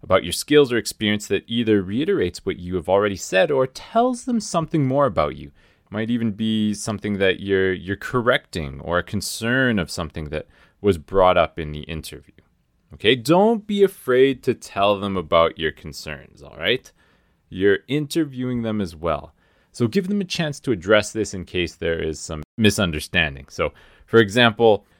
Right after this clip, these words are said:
did what they say sound like there's lots of overtime? In reality, when, you know, you let them clarify, then it really is only s-, busy during the high season, which is April, and maybe it's, like, only one or two shifts rather than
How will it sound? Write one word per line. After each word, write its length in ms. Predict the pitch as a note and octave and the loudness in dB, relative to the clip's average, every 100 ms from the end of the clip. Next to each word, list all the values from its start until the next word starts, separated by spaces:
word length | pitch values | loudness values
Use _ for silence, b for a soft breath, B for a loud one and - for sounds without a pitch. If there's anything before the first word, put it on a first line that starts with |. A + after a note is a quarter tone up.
| _ - | _ 2
did 260 | G2+ G2 | 6 6
what 200 | F#2+ B2+ | 6 2
they 100 | C3 | 2
say 260 | - A#2+ A#2 | -2 -4 -4
sound 300 | - A2+ A#2 | -4 -4 0
like 220 | G2 - | -2 0
there's 300 | G2 F#2+ D#2+ | 0 0 -2
lots 480 | D#2+ D#2 E2+ F2+ - | -10 -4 0 0 0
of 120 | F#2+ | 2
overtime? 580 | G2+ B2 - F3+ G#3 G3+ - | 2 0 -2 -2 -2 -6 -14
In 140 | A#2 | -12
reality, 680 | A#2+ A#2+ A#2+ B2 B2 B2 A#2+ - _ - | -6 0 2 2 0 -6 -8 -10 _ -16
when, 440 | F#2 F2+ F2+ E2+ E2 - | -8 -6 -4 -6 -8 -16
you 140 | G2 F#2 | -12 -6
know, 100 | F2 | -4
you 160 | F2 | -2
let 200 | E2 E2+ | 0 0
them 100 | D#2 | -2
clarify, 640 | - - G2 G2+ - G2+ G2+ | -6 4 4 4 4 4 4
then 240 | F2 E2+ | 0 -4
it 200 | E2+ F2 | -6 -8
really 380 | D#2 G2+ F#2+ F#2+ | -4 -2 0 2
is 240 | G2+ E2+ E2+ | 2 0 -8
only 460 | F2+ F2 E2+ E2 E2 | -8 -8 -6 -8 -8
s-, 200 | - - | -10 -8
busy 300 | - A2 G2 | 4 4 4
during 360 | F2+ F2 F2 E2+ | -2 0 0 0
the 80 | D2+ | -4
high 200 | F2 E2 | 0 0
season, 420 | - D2+ C#2 C#2 | 0 -10 -12 -14
which 160 | C#2 - | -14 -16
is 140 | C2+ | -12
April, 420 | - D2+ - C#2+ | -4 -4 -2 -4
and 120 | C#2 D2+ | -4 0
maybe 260 | F2+ E2+ | 0 0
it's, 200 | E2+ - _ - | -4 -4 _ -2
like, 200 | F2 - | -2 -2
only 280 | G2 G#2 G#2 | -6 -4 -4
one 200 | A2 B2+ | -2 -4
or 60 | |
two 220 | B2 D3 | -4 -6
shifts 480 | C3 - D#3+ _ - _ b b b - | -8 -6 -8 _ -20 _ b b b -6
rather 360 | E2+ F2+ F2+ | -4 0 -2
than 320 | E2 F2 E2+ | -2 -2 -4